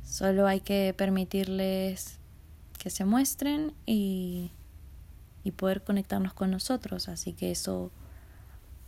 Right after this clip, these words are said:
eso haremos hoy. Te voy a pedir que te pongas en una posición cómoda para ti, en un espacio donde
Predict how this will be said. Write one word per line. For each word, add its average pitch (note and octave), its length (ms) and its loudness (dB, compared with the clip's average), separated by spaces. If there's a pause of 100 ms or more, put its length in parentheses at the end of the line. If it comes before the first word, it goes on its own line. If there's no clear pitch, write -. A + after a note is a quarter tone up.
eso F3 340 0
haremos E3+ 480 -2
hoy. B3+ 300 4 (3000)
Te F#3 140 4
voy F3 140 2
a F3 100 -4
pedir F#3 360 4
que E3+ 540 0 (480)
te F3 140 0
pongas F#3 420 2
en F3+ 100 2
una F3+ 200 0
posición F3 560 -2
cómoda B3 520 2
para B3 220 0
ti, C#4+ 260 2 (1200)
en F#3 120 2
un F3+ 100 0
espacio F3+ 680 0 (1400)
donde E3+ 840 0